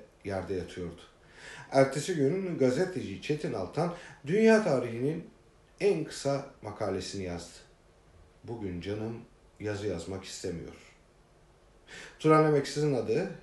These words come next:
üniversitedeki bir dersliğe ve doğum yeri olan Malatya'daki bir caddeye verildi. Yıllar sonra İstanbul'da bir şehir hatları vapurunun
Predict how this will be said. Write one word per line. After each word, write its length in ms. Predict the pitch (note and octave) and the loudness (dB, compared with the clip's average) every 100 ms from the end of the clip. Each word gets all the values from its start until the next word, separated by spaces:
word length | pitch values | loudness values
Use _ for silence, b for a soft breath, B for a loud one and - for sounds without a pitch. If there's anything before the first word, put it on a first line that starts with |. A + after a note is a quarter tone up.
| - - | -16 -4
üniversitedeki 800 | C3 C3+ C#3+ - C3 A#2 A2+ A2+ | 0 4 2 2 -2 -2 -6 -6
bir 180 | G#2 | -4
dersliğe 600 | F#2 G#2+ - - G2 F#2+ D#3+ - - _ B B B B | 0 0 0 -6 -6 -4 -8 -12 -20 _ B B B B
ve 280 | - D3 C#3 - - - - G2+ | 6 8 8 2 -16 -20 -16 -6
doğum 380 | A#2+ C#3+ A#3+ B3+ | 2 4 6 4
yeri 200 | C#3 G#2 | 2 2
olan 440 | G2+ F#2+ D#3+ A3+ - B B | -2 -2 -4 -4 -10 B B
Malatya'daki 1040 | A#2+ C#3 G#3+ B3+ B3 F#2+ - - G3+ - C3+ | 2 6 8 6 4 -2 -6 -4 -2 -4 -6
bir 320 | E3+ E3 - - - - | -4 -4 -8 -20 -16 0
caddeye 480 | C#3 A2 A#2+ G#2 | 0 0 -2 -4
verildi. 440 | F2+ E2+ E2+ D#2+ F2 - - _ - _ - | -4 -6 -8 -10 -14 -14 -20 _ -20 _ -14
Yıllar 300 | A#2 A2+ C3+ | -8 0 0
sonra 600 | - - E2 E2 A2+ C#3+ - - b b b | 0 -6 -10 -6 -6 -6 -8 -20 b b b
İstanbul'da 920 | A#2+ - G3 G#3 E3 A2+ E2 B2+ C#3+ B2+ | -12 -6 -2 -2 -2 -4 -2 0 0 0
bir 340 | B2+ B2 - | 0 0 -4
şehir 300 | - B2 D3 | -8 0 2
hatları 520 | G#3+ B2+ - G2+ G2 | 4 2 -2 -6 -4
vapurunun 720 | A2 A#2+ C3+ F#2 F#2 B2 E3+ | -6 -4 -4 -4 -4 -4 -6